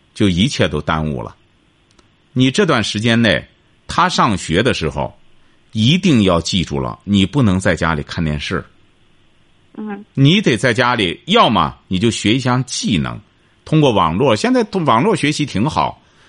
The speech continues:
Speaker 1: 网络上也有很多技能，你喜欢什么东西？我不是昨天晚上介绍人家安徽合肥那位朋友吗？你看他也是三十来岁儿，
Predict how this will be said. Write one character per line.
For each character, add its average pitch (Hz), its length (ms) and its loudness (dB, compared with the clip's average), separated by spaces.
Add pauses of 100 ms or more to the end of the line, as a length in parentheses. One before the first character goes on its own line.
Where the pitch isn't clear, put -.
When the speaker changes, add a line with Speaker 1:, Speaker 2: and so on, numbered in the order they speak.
(160)
Speaker 1:
网 107 200 2
络 160 160 2
上 117 200 2
也 110 100 4
有 131 100 2
很 87 240 -2
多 117 160 0
技 131 220 -2
能， 85 180 0
你 120 120 2
喜 - 180 -2
欢 117 180 2
什 107 140 0
么 98 80 2
东 123 180 0
西？ 123 140 -2
我 90 140 0
不 165 100 -2
是 151 60 -2
昨 156 120 -2
天 160 140 2
晚 143 80 2
上 127 80 0
介 139 180 0
绍 113 280 0 (420)
人 120 140 2
家 131 80 2
安 147 240 2
徽 143 180 0
合 127 260 0
肥 101 160 2
那 95 140 0
位 90 140 2
朋 76 220 -2
友 85 120 0
吗？ 80 280 -2
你 101 80 -2
看 110 60 -2
他 127 200 -2
也 120 100 2
是 92 140 -4
三 98 200 0
十 95 80 -4
来 76 140 0
岁 85 160 -2
儿， 71 100 -2